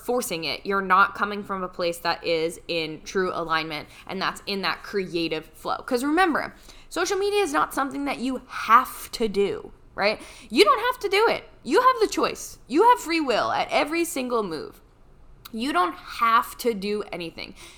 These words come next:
You get to do it. You get to use it as a tool to grow your following, to grow your platform for free without having to pay for ads or anything like that.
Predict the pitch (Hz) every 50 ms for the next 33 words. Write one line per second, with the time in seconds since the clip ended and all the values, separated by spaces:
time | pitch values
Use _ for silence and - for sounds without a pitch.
0 | - - - 240 302 311 233 185 160 - 208 170 156 - - - 220 196 180 160
1 | 87 - - - - - - 220 269 285 247 196 165 226 254 302 - - - 240
2 | 220 220 220 220 214 202 - 196 196 196 196 185 185 - - 254 226 185 175 160
3 | 170 190 - - - - - - - 254 233 190 190 190 196 202 196 196 190 190
4 | 185 185 - - 180 180 185 180 175 175 180 175 170 165 160 165 180 185 202 185
5 | 185 185 185 180 180 180 - 180 165 - - - 185 170 156 165 - - - -
6 | - - 277 285 285 285 277 - - 220 208 202 202 202 208 220 240 254 240 240
7 | 233 226 220 214 214 214 240 240 226 220 - 202 - - 214 202 202 196 196 196
8 | 190 - - 190 190 185 196 185 180 175 170 - 160 143 - -